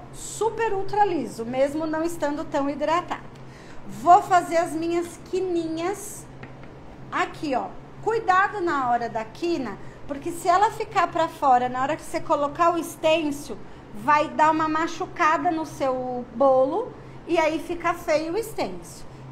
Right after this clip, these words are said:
tá? Então, ó, abaixa, olha sempre por, por aqui e vem, ó,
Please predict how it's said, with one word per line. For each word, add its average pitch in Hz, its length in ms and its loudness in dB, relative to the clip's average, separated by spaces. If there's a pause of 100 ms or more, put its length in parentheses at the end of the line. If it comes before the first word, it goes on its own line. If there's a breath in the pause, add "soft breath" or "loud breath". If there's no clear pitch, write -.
tá? 339 220 4
Então, 339 240 2
ó, - 300 4
abaixa, 294 840 6 (100)
olha 302 420 10
sempre 403 520 0
por, 349 140 0 (260)
por 269 140 4
aqui 294 540 2 (760)
e 359 160 2
vem, 262 440 0
ó, 233 200 4